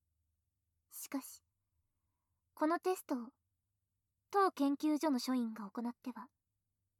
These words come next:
正しい結果が出ません。私の構造を理解していては、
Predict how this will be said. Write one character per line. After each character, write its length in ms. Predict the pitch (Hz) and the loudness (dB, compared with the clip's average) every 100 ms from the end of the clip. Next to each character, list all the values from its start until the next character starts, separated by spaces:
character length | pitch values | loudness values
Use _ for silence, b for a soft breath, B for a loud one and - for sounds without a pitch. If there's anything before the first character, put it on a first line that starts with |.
| _ _ _ - | _ _ _ -2
正 380 | 320 349 - | 2 2 2
し 20 | 392 | 0
い 40 | |
結 180 | 285 - | 0 -4
果 100 | 240 | -4
が 100 | 247 | -4
出 100 | 240 | -2
ま 120 | 262 | -4
せ 160 | - 277 | -8 -14
ん。 60 | - _ _ _ _ _ _ _ _ _ _ _ _ _ _ _ _ _ - | -18 _ _ _ _ _ _ _ _ _ _ _ _ _ _ _ _ _ -4
私 340 | 277 320 339 | 0 0 2
の 160 | 320 320 | 2 4
構 220 | 330 320 | 6 6
造 180 | 320 330 | 8 4
を 60 | |
理 100 | 330 | 4
解 220 | - 285 | 2 0
し 60 | 254 | 0
て 100 | 226 | -6
い 80 | 214 | -12
て 120 | 240 | -12
は、 160 | - | -16